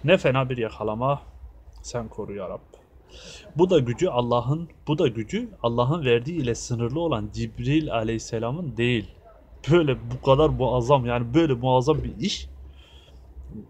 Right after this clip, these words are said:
Cibril aleyhisselamın değil, her şeyi her an gören ve işten ve kuşatan Allah'ın açıklamaları ve tuzaklarıyla mümkündür.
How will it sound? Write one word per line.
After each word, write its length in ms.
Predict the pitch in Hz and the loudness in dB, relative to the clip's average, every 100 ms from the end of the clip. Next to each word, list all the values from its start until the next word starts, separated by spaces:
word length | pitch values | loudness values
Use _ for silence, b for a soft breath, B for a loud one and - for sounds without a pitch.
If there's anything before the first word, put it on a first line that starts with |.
| - - _ | -20 -20 _
Cibril 440 | - 131 123 180 117 | -4 -2 2 2 2
aleyhisselamın 760 | 117 117 - 120 123 113 107 | 2 2 0 2 2 0 -2
değil, 240 | 135 240 262 - | 0 0 -4 2
her 220 | 190 190 | 4 4
şeyi 260 | 160 117 | 0 -4
her 140 | 113 147 | 0 0
an 180 | 139 127 | 0 -2
gören 280 | 123 202 - _ _ - | -4 -4 -12 _ _ -8
ve 80 | 147 | -4
işten 420 | 156 - 247 240 | -4 -6 -10 -8
ve 40 | |
kuşatan 420 | 226 147 156 156 269 | -8 -4 -6 -6 -8
Allah'ın 400 | 165 147 151 226 | -4 -4 -4 -4
açıklamaları 840 | 165 - - 147 143 143 170 269 b b b b - | -8 -10 -10 -4 -2 0 -2 -2 b b b b -2
ve 60 | 220 | -2
tuzaklarıyla 840 | 139 131 - - 127 123 170 139 | 4 2 2 -2 4 6 6 4
mümkündür. 540 | 107 95 110 95 95 | 0 -6 -10 -10 -12